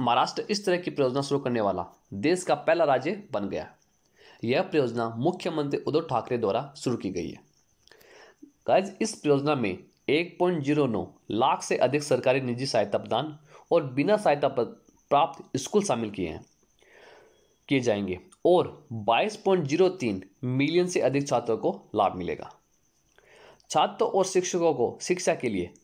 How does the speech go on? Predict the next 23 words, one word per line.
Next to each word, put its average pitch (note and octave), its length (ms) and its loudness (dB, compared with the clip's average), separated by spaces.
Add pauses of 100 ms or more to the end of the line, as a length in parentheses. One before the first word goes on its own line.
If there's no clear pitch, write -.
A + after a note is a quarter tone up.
(100)
Google C#3 340 2
क्लासरूम E3+ 440 2 (360)
और E3+ 180 4
जी F#3 180 0
स्वीट D3+ 360 -2
तक G#2 160 0 (320)
पहुंच, B2 180 2 (260)
पहुंच C#3 220 0
मिलेगा, F2+ 360 -4 (720)
जो D#3 140 4
दूर E3 320 2
रहकर C#3+ 280 0
शिक्षा C#3 300 0
का C3 100 -4
समर्थन A#2 360 -2
करने A2 260 -2
के G2+ 120 -4
लिए B2+ 340 -4 (140)
सम-, - 720 -8
समाधान A#2 400 0
प्रा-, F#2+ 180 2
प्रदान C3 480 -4
करेंगे। - 340 -6